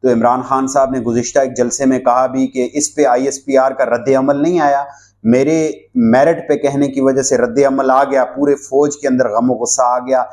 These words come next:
लेकिन इस बात पर गम और गुस्सा नहीं हुआ कि एक मफरूर आर्मी चीफ को तैनात कर, तैनाती का जो है नाम देगा। एक तो ये चीज़ भी आपके सामने है।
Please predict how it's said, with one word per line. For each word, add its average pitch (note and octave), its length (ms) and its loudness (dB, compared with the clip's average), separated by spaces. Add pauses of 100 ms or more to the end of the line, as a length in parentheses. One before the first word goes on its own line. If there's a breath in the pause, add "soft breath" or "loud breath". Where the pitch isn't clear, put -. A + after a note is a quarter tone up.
(220 loud breath)
लेकिन C3 180 0
इस D#3 280 -2
बात D3 240 4
पर D3 220 -2
गम C3 180 0
और C#3+ 100 0
गुस्सा C#3+ 320 0
नहीं D#3+ 280 0
हुआ D#3 200 2
कि D3 180 -2
एक B2+ 100 -2
मफरूर D#3 880 0
आर्मी B2+ 300 0
चीफ C4 440 -2 (100)
को C3 100 2
तैनात A#2 580 -2
कर, C3 120 0
तैनाती A#2+ 760 -2
का C3+ 100 2
जो B2 140 -2
है A2+ 220 -2
नाम C#3 380 2
देगा। C3+ 400 0 (260 loud breath)
एक A#2+ 180 0
तो C3 60 2
ये B2 180 2
चीज़ D3 300 -2
भी C#3+ 100 2
आपके C3 300 0
सामने C3+ 320 0
है। C3 140 -4